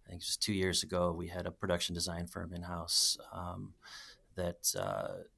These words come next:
that had bid on, it was a two-person team that bid on the, on Train's, uh, summer, uh, tour,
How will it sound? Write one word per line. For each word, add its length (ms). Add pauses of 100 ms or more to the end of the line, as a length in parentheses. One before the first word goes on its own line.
that 140
had 220
bid 180
on, 160
it 20
was 80
a 60
two-person 460
team 260
that 160
bid 140
on 240
the, 400
on 140
Train's, 760
uh, 360
summer, 520 (260)
uh, 220
tour, 360